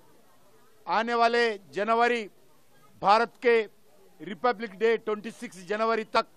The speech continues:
यात्रा देश भर में चलने वाला है।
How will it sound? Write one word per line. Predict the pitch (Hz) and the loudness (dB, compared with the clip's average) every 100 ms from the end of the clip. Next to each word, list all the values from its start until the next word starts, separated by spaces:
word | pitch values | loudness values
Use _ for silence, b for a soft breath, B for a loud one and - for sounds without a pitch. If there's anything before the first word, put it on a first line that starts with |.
| - - - - _ | -20 -20 -20 -20 _
यात्रा | 165 202 220 214 202 - - - - 135 | -2 -2 0 0 0 -2 -14 -20 -16 2
देश | 240 226 | 2 2
भर | 190 196 | -2 -4
में | 202 202 175 - - - _ _ - - _ - _ _ - | -4 -10 -10 -18 -20 -20 _ _ -20 -20 _ -20 _ _ -10
चलने | 202 214 | -6 -2
वाला | 202 196 214 214 | 0 0 2 0
है। | 233 | -2